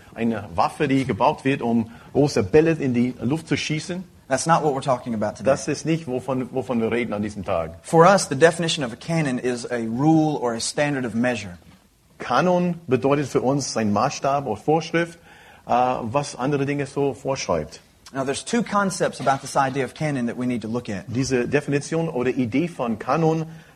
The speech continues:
Speaker 1: hat eigentlich so zwei, können wir mit zwei Konzepte das beschreiben.
Speaker 2: The word canon as applied to Scripture means the list of books accepted as Holy Scripture.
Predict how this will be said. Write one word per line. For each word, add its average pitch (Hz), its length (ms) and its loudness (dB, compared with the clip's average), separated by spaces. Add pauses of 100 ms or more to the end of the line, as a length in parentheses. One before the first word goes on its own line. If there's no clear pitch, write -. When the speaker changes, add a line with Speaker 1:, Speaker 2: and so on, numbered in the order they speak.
(140)
Speaker 1:
hat 143 240 0
eigentlich 147 300 0
so 147 180 0
zwei, 135 680 -2
können 143 160 -6
wir 135 80 0
mit 120 200 -6
zwei 139 200 -4
Konzepte 131 600 -6
das 95 140 -6
beschreiben. 87 480 -2 (420)
Speaker 2:
The 131 120 -4
word 180 240 6
canon 196 460 0
as 131 140 -4
applied 147 320 0
to 123 40 -6
Scripture 135 520 -2
means 120 520 -2
the 120 160 -8
list 156 360 0
of 120 160 -10
books - 280 -4
accepted 147 600 -2
as - 180 -6
Holy 131 240 -2
Scripture. - 480 -8